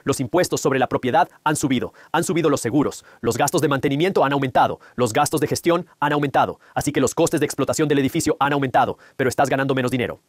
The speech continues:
Las valoraciones de las oficinas han estado cayendo, lo cual ha llevado a una disminución en los ingresos. Además, los costes están a punto de aumentar debido al aumento en los costes de la deuda. Por esta razón,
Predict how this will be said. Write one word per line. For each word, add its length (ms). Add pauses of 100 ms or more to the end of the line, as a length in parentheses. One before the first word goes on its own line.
(340)
Las 220
valoraciones 540
de 80
las 120
oficinas 540
han 140
estado 440
cayendo, 600 (200)
lo 140
cual 200
ha 60
llevado 440
a 100
una 200
disminución 800
en 60
los 160
ingresos. 480 (320)
Además, 500 (160)
los 200
costes 420
están 240
a 60
punto 300
de 80
aumentar 460 (160)
debido 320
al 60
aumento 440
en 120
los 120
costes 380
de 60
la 120
deuda. 320 (340)
Por 140
esta 180
razón, 380